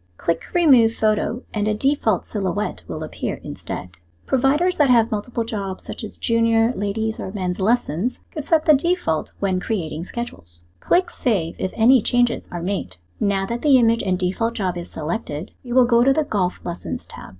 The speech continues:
Click on Edit Schedule to view and manage your shifts. Click on a date across the top. Use the right arrow to see more dates and the left arrow to go back. Or click Select Date to use the calendar drop-down to find another date.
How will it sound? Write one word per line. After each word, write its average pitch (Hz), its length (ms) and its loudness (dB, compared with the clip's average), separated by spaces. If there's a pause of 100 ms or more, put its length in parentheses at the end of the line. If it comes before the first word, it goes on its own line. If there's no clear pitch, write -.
(120)
Click - 260 2
on 339 240 6
Edit 220 260 2
Schedule 170 440 0
to - 180 0
view 220 340 2
and 214 140 2
manage 165 380 -2
your 160 80 -6
shifts. - 520 -8 (280)
Click 285 240 -2
on 330 80 2
a 392 100 -2
date 208 300 2
across 180 320 -6
the - 100 -10
top. - 300 -6 (140)
Use 202 180 -4
the 190 100 2
right 196 240 2
arrow 190 300 2
to 208 160 -4
see 190 200 -2
more 180 180 0
dates 220 480 -2 (100)
and 240 120 4
the 247 120 4
left 277 260 0
arrow 190 220 -2
to - 140 -10
go 175 120 -6
back. - 460 -12 (160)
Or 254 40 -16
click - 280 -4
Select 202 400 -2
Date 269 380 0
to 220 100 -2
use 180 240 -2
the 170 80 -6
calendar 233 440 0
drop-down 190 580 -2
to 247 100 -4
find 196 320 -4
another 180 320 -6
date. - 480 -6